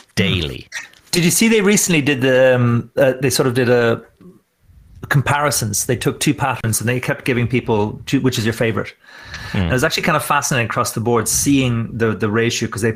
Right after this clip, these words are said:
Speaker 2: they put up the results as you're, you're selecting it. And what is amazing about how the world has, there, there's something for everybody out there. You know, it was all fifty fifty along the way. Like,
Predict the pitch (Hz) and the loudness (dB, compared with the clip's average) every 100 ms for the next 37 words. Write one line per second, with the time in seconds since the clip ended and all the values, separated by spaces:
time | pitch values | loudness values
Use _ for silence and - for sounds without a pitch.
0 | - 131 127 127 127 107 104 113 101 - | -2 -4 0 -2 0 -2 0 0 -2 -8
1 | - 120 107 104 104 98 - 113 104 - | -8 -4 -2 -2 -2 -2 -2 -4 -4 -4
2 | 107 107 - 110 87 - - - - - | -2 -4 -4 -8 -10 -16 -18 -18 -20 -20
3 | - _ 131 127 123 107 - 139 151 143 | -20 _ -2 0 0 -2 -8 0 2 2
4 | 147 131 131 127 113 123 110 110 113 107 | 2 0 0 0 -2 -2 -2 0 0 -2
5 | 110 - _ _ _ - 123 127 117 - | -4 -10 _ _ _ -12 -6 -2 -2 -4
6 | - - - 139 127 131 127 127 156 131 | -8 -14 -10 -8 -2 -2 0 0 0 0
7 | 131 117 110 113 107 - 98 - - - | 0 0 0 0 0 -2 -6 -8 -12 -8
8 | 123 120 107 - - 139 131 143 135 139 | -2 0 -2 -6 -14 -12 -2 0 2 2
9 | 139 - 131 123 - 139 - 104 110 110 | 2 0 -2 -2 -2 -4 -2 -2 0 0
10 | 98 107 98 92 | 0 -2 -2 -4